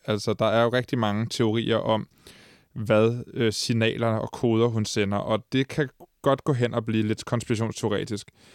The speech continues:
Hvordan, øh, hvordan forholder du dig til de her, øh, mere eller mindre, øh, vilde teorier om,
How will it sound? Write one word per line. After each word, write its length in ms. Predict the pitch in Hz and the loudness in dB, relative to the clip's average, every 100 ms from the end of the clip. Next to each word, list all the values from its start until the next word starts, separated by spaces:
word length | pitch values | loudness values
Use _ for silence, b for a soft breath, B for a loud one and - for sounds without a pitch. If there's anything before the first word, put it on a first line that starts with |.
| b b | b b
Hvordan, 420 | 123 120 123 143 | 0 4 4 4
øh, 220 | 143 131 | 2 2
hvordan 240 | 117 127 143 | 2 0 2
forholder 280 | 139 147 | 2 2
du 80 | 135 | 4
dig 80 | 131 | 0
til 140 | 120 | 0
de 120 | 117 127 | 0 2
her, 160 | 131 | 4
øh, 420 | 117 110 104 104 - - _ 78 - 123 - | 4 4 4 2 -2 -14 _ -20 -20 -18 -6
mere 180 | 123 131 | 2 4
eller 120 | 139 | 4
mindre, 480 | 120 117 120 117 120 - - _ - | 2 2 2 2 -4 -16 -20 _ -4
øh, 500 | 117 107 107 110 110 | 2 2 2 0 0
vilde 360 | 120 120 135 120 _ _ _ | 2 4 2 0 _ _ _
teorier 440 | - 123 107 120 117 | -2 0 2 0 0
om, 340 | - 113 110 | 0 0 -2